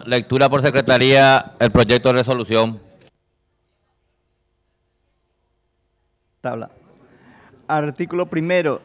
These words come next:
Speaker 2: La Honorable Cámara de Diputados de la Nación declara, artículo primero, la solidaridad de esta Honorable Cámara con los ciudadanos de la República Popular de Libia, manifestarse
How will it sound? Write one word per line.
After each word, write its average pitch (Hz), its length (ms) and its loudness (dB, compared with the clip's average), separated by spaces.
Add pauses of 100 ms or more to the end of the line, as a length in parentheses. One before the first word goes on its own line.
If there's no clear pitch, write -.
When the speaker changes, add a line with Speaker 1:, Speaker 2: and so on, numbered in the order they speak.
Speaker 2:
La 170 200 0
Honorable 190 340 0
Cámara 180 260 -2
de 190 40 -2
Diputados 175 340 -2
de 170 220 0
la 160 100 -4
Nación 175 400 -4
declara, 175 460 0
artículo 170 500 -6
primero, 170 440 -6 (320)
la 156 420 -2
solidaridad 175 720 -2
de 165 180 -6
esta 185 160 -4
Honorable 170 360 -4
Cámara 185 380 -4
con 170 100 -6
los 160 140 -6
ciudadanos 165 400 -2
de 170 60 -6
la 165 80 -2
República 165 500 -6
Popular 160 400 -4
de 151 100 -6
Libia, 156 380 -6
manifestarse 180 880 -6